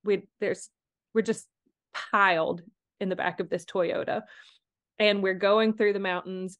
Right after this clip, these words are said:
and the stars are out and they're not, there's no light pollution. And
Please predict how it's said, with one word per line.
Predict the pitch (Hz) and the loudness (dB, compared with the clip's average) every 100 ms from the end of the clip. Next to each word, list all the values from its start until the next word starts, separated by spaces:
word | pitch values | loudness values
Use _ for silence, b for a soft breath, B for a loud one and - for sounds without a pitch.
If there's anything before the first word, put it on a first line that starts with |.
| - | -8
and | 185 | -6
the | 175 | -6
stars | - 214 202 220 214 | -6 0 2 2 2
are | 208 - | -2 0
out | 180 180 180 | 0 2 0
and | 185 180 | -4 -6
they're | |
not, | 185 185 185 - | -4 -2 -2 -2
there's | 196 190 | -4 -2
no | 202 208 | -2 0
light | 185 175 | 0 -2
pollution. | - 180 170 170 180 165 175 180 _ _ _ _ _ - | -6 -6 -6 -6 -8 -6 -8 -12 _ _ _ _ _ -4
And | 190 185 180 180 180 | 0 2 2 0 -2